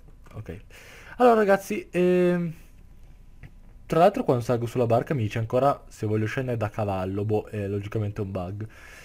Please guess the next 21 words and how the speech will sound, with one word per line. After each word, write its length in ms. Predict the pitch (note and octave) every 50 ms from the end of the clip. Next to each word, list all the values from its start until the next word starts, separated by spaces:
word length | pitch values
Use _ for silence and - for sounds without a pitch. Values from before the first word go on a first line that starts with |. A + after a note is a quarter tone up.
| - - - - - - - - - - - - - - -
E 560 | - F#3+ G3 G#3 G#3+ G#3 G#3 G#3 G#3 G#3 G#3 G3+
cosa 180 | - A#3+ A#3 B3+
volevo 240 | B3 A#3+ A3+ G#3+
dire, 280 | G3 D#3 F3+ F#3 E3 D#3+
cosa 200 | E3 F3+ F3 G#3
volevo 300 | G3 G3 F#3+ F#3+ F3+ F3+
dirvi 420 | E3 F3 G3+ A3 A#3 A3 G3 G3+
ragazzi? 800 | F3+ E3 D#3 D3+ F3 F3 F#3 F#3 - - - - G3 G3+ G3+ G3+
Volevo 280 | F#3 E3 E3 E3 E3+ F3+
dirvi 320 | D#3 E3+ D3+ C#3 C3+ C#3
che, 280 | - F3 F3 D#3 - -
eh, 140 | - C#3 C3+
appunto 420 | C#3 C#3 - F3 E3 C#3 A2+ C3+ B2
ho 120 | A#2+ B2
trovato 320 | - E3 F3 E3 D3 -
una 80 | C3 C3
miniera 640 | C#3 D#3 E3+ E3+ D3+ B2+ A#2+ A#2+ C3 D#3+ G3+ G#3 G#3 - - - - - -
qua, 340 | - C3 A#2+ B2 C3 D#3+ - - - - - - - - - - -
eh, 640 | - C3+ B2 A#2+ A#2+ A2+ A2+ A2+ A2 A2 A2 G#2+ G#2+
una 200 | A2 A#2+ C#3 D#3+
miniera, 480 | D#3+ D3+ C3 A#2 A2 G#2+ A2 C#3 E3